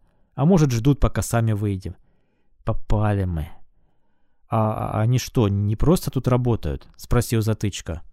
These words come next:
«Ну, расскажут родителям, и всё, мы же ничего не ломали». Переглянувшись, Витя с Лёшкой рассказали ему о своих мыслях про роль сантехников и подвалов.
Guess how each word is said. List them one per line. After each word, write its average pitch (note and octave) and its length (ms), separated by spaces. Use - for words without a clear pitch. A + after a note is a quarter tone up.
«Ну, A2+ 140
расскажут E3 480
родителям, C3+ 560
и - 20
всё, G2+ 360
мы B2 160
же D#3 100
ничего G#3 320
не E3+ 140
ломали». D3 520
Переглянувшись, C3+ 920
Витя D#3 280
с - 120
Лёшкой A#2+ 360
рассказали B2 520
ему A2+ 200
о A2 60
своих A#2 320
мыслях B2 480
про G#2+ 160
роль A#2 160
сантехников A2 720
и A2+ 80
подвалов. G#2 640